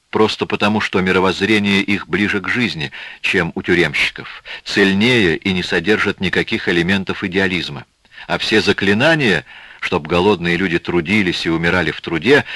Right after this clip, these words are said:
есть чистый идеализм. И если в разговоре с гражданином-начальником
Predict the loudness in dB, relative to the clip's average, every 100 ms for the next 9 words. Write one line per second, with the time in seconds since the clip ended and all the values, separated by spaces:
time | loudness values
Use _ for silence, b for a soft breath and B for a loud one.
0 | B -6 0 0 -2 -10 -4 -2 -2 -4
1 | -4 -4 -2 -4 -2 -2 -2 -6 -8 -10
2 | _ _ _ _ _ _ _ _ _ _
3 | _ _ -4 0 0 2 2 2 2 2
4 | 4 4 2 0 -2 -2 -2 0 0 -2
5 | -2 0 -2 -2 -2 -2